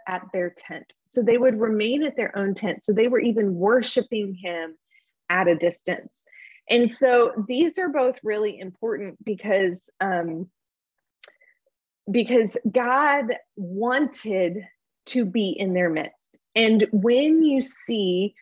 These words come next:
a map of the, um, tribes and where they camped and where they put the tabernacle, the tabernacle was at the heart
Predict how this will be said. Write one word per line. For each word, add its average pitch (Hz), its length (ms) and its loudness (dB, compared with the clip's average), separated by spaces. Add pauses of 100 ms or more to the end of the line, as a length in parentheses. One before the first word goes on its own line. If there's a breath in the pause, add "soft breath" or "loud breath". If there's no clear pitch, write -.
(240 soft breath)
a 202 360 2
map 190 600 -2 (160)
of 185 500 0 (160)
the, 180 580 -2
um, 175 300 -4
tribes 214 640 -2
and 190 160 -8
where 185 200 -2
they 190 200 -6 (140)
camped 214 340 -8
and 202 120 -4
where 180 160 0
they 185 100 -2
put 185 180 -8
the 175 80 -4
tabernacle, 170 600 -8
the 175 120 -10 (120)
tabernacle 240 500 0
was 190 160 -2 (100)
at 185 160 -8
the 180 80 -10 (160)
heart 170 340 -4